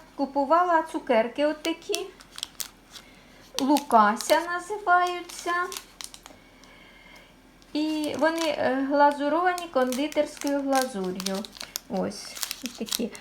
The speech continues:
Але це вона купувала собі на роботу для своїх студентів, а вдома ми таких не лишали. І, ем, а мене запитали, е, які вони всередині.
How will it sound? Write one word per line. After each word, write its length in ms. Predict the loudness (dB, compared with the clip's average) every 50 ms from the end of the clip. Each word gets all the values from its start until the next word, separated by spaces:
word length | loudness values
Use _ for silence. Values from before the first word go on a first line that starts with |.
| -12 4
Але 260 | 6 8 8 8 6 2 0
це 80 | 0 0
вона 480 | 0 0 0 0 2 2 4 4 2 0 0
купувала 680 | -4 -4 -2 -4 0 4 6 6 6 6 6 6 6 6
собі 760 | 4 2 -2 -4 -4 -2 -2 0 2 2 2 2 0 -2 -2 -4 -4 -2
на 180 | 2 2 4
роботу 420 | 4 4 6 6 6 6 6 4 0
для 260 | 0 2 2 2 0
своїх 280 | 0 0 -2 -2 -2 -4
студентів, 720 | -4 -4 -4 -2 0 -2 -2 -2 -2 -4 -4 -6 -6 -4 2
а 160 | 4 4 4
вдома 340 | 4 2 0 0 0 0 0
ми 140 | 0 -2 -2
таких 380 | -2 -2 -2 -4 -6 -6 -4
не 120 | -4 -2 -2
лишали. 540 | -2 -4 -4 0 0 0 2 0 0 -4 -6 -6 -6 -6 -6 -6 -6 -10 -14 -14 -12 -10 -8 -6 -6 -6 -6 -4
І, 160 | -2 -2 -2 -2 -4 -6 -6
ем, 340 | -4 -4 -4 -4 -4 -6 -10 -2 2
а 160 | 4 4 4
мене 320 | 4 2 2 2 0 0 2
запитали, 840 | 2 2 2 2 -2 -4 -2 2 4 6 6 6 4 2 2 0
е, 480 | -2 -2 -4 -4 -6 -6 -6 -6 -6 -6 -6 -6 -6 -6 -8 -8 -10 -10 -12 -12 -10 -6
які 400 | -4 -4 -4 -4 0 0 0 2
вони 260 | 2 2 0 0 -2
всередині. 840 | -4 0 2 4 4 4 4 2 0 -2 -4 -4 -2 -2 -4 -4